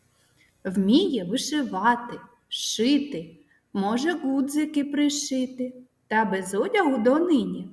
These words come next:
рукодільниця кравчиня. Це голка.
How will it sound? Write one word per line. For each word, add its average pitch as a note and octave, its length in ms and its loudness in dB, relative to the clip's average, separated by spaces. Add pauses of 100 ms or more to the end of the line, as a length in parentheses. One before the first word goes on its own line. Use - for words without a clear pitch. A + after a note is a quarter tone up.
(160)
рукодільниця E4 1040 0
кравчиня. A3 1000 -4 (460)
Це G4+ 260 -4 (480)
голка. C4 1040 2